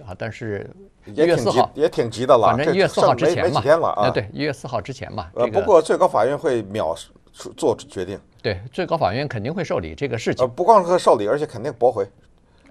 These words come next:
Speaker 1: 呃，
Speaker 2: 呃，
Speaker 1: 呃，对，
Speaker 2: 你想想这
Speaker 1: 因为现在，
Speaker 2: 得了吗？如果最高法院做出来，
Speaker 1: 对。
Speaker 2: 他名字不能印在选票上，<laughs> 这，这得了吗？这件事儿。
Speaker 1: 对，呃，当，这个呢，确实是哈，就是说，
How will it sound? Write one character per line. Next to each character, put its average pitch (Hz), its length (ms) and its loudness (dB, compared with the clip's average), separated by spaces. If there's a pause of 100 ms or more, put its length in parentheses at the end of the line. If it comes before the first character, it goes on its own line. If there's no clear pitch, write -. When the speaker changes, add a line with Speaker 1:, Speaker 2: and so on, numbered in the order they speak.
(120)
Speaker 1:
呃， 120 460 0
Speaker 2:
呃， 131 60 -12
Speaker 1:
呃， 123 400 -6 (120)
对， 131 180 -2
Speaker 2:
你 117 140 -4
想 180 160 0
想 185 120 2
这 202 60 2
Speaker 1:
因 180 40 2
为 165 60 6
现 165 80 6
在， - 0 -
Speaker 2:
得 - 100 8
了 113 180 6
吗？ 90 160 0
如 147 120 2
果 185 100 4
最 165 140 0
高 160 100 8
法 107 180 2
院 123 80 0
做 127 160 0
出 117 140 -2
来， 131 60 4
Speaker 1:
对。 135 80 -2
Speaker 2:
他 160 100 4
名 120 220 -4
字 - 80 -12
不 156 120 4
能 131 140 -2
印 160 80 -6
在 143 80 0 (120)
选 151 260 0
票 143 180 6
上， 117 200 4
<laughs> - 120 -16
这， 165 220 0
这 143 180 -2
得 120 160 4
了 117 180 6
吗？ 90 80 -4
这 98 120 -12
件 110 160 2
事 101 80 -2
儿。 90 60 -2
Speaker 1:
对， 98 100 -8 (140)
呃， 117 200 -2 (100)
当， 156 380 -2
这 240 200 4
个 151 100 2
呢， 110 200 -2
确 160 160 -4
实 120 160 -6
是 135 200 -6
哈， 95 180 -8
就 147 160 -4
是 123 140 -4
说， 139 500 2